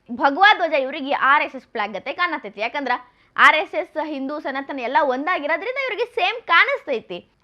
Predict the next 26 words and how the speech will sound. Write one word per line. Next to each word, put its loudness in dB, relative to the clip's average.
At 0
the -2
same -4
time -2
ಆ 0
ಮೂರೂ -4
ಕಂಡ್ರೆ 0
ಇವ್ರಿಗೆ 0
ಆಗ್ 2
ಬರಂಗಿಲ್ಲ, -4
ಆರ್ -2
ಎಸ್ -10
ಎಸ್ -12
ಆಗ್ -2
ಬರಂಗಿಲ್ಲ, -8
ಹಿಂದೂ -8
ಧರ್ಮ -6
ಆಗ್ -4
ಬರಂಗಿಲ್ಲ, -2
ಹಿಂದೂಗಳಾಗ್ 2
ಬರಂಗಿಲ್ಲ. -8
ಹಿಂಗಾಗಿ -2
ಲೆಟರ್ -6
ಬರ್ದ -4
ಸಿದ್ದರಾಮಯ್ಯ -4
ಸಾಹೇಬ್ರಿಗೆ -6